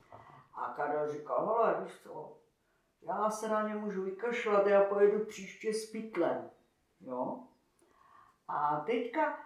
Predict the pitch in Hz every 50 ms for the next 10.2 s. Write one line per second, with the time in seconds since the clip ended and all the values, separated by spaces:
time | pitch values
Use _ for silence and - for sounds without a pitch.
0 | - _ _ _ - - - 254 277 302 294 262 - 277 269 247 - - 226 220
1 | 226 220 220 - - 226 202 202 196 196 - - 175 160 165 160 156 147 139 135
2 | 127 120 - 139 170 185 208 220 220 226 233 233 233 214 196 202 202 196 196 196
3 | - - 160 165 175 175 - - 180 180 170 165 165 170 - - 185 180 170 170
4 | 165 - - 175 - - - - _ _ _ _ _ _ _ _ _ _ - 139
5 | - - - 165 160 180 180 170 170 165 160 - - - - 151 156 165 - -
6 | - 156 156 156 151 165 160 - - - 175 185 - 196 190 180 180 180 180 -
7 | - _ _ _ _ _ _ _ _ _ _ _ _ _ _ _ - 165 175 170
8 | - - 220 214 208 214 208 196 190 196 - 185 175 170 160 165 180 170 160 160
9 | 165 165 147 - - - 160 139 143 143 147 151 151 175 180 185 196 202 202 220
10 | 226 247 262